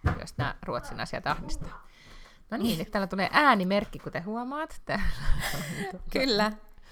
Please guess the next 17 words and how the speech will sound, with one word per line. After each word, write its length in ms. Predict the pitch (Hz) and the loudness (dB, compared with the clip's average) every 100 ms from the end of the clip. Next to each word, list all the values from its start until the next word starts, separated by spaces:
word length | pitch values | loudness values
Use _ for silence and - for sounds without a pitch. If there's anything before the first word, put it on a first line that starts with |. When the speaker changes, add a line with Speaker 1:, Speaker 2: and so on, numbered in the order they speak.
| - - | -10 -6
Speaker 2:
Sieltä 260 | - 165 160 | -4 -4 -2
joku 480 | 185 190 - 170 190 180 - | 0 0 0 -4 -4 -10 -8
kampeaa 640 | - 165 156 147 147 143 - - | -4 -4 -2 0 2 2 0 -2
raput 320 | 151 160 151 - | -4 -2 -6 -4
ylös, 260 | 160 151 170 | -4 -2 -2
Speaker 1:
joka, 60 | |
Speaker 2:
kuulosti 260 | 156 156 175 | -4 -4 -2
Speaker 1:
joka 100 | 214 | 0
Speaker 2:
vähän 160 | 202 | 0
siltä. 120 | 180 214 | 2 2
Speaker 1:
kyllästyi, 500 | 170 165 - 139 131 - | 2 0 -4 -4 -6 -6
kyllästyi 520 | 180 151 - 123 123 | -4 -2 -4 -8 -10
tota, 340 | - - - - - - - - | -8 -10 -10 -14 -18 -20 -20 -20
la-, 300 | - 127 139 - | -10 -4 -4 -4
lapsen 420 | 156 - 160 139 | -6 -4 -6 -6
vahtitelevisioon. 1000 | - - 165 143 123 151 - - 190 226 - _ - - - - | -6 -6 -6 -6 -6 -6 -4 -2 -2 -6 -10 _ -20 -20 -20 -16
Speaker 2:
Mhm. 320 | - 160 156 | -12 -10 -8